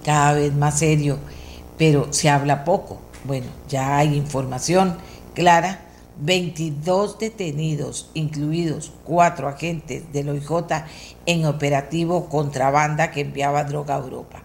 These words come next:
Poder Judicial pretende decomisar bienes valorados en veinte millones de dólares.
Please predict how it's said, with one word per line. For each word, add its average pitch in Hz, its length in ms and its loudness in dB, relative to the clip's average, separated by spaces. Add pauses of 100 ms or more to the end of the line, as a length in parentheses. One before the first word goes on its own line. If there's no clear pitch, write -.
(720)
Poder 180 420 4
Judicial 185 800 2
pretende 175 580 -6
decomisar 147 720 -4
bienes 196 540 -4 (360)
valorados 160 720 0 (100)
en 151 340 -2
veinte 190 640 -4
millones 156 800 -2
de 147 140 -2
dólares. 135 580 -6